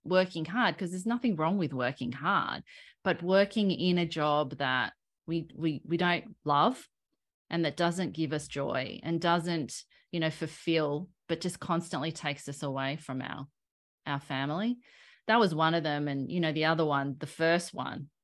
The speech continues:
which is what I talk about all the time and we've touched on, is that having the courage to, I,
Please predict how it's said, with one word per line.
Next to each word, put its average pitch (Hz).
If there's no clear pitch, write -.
which 156
is 151
what 160
I 151
talk 156
about 143
all 147
the 147
time 160
and 147
we've 151
touched 196
on, 127
is 147
that 127
having 160
the 139
courage 131
to, 135
I, 156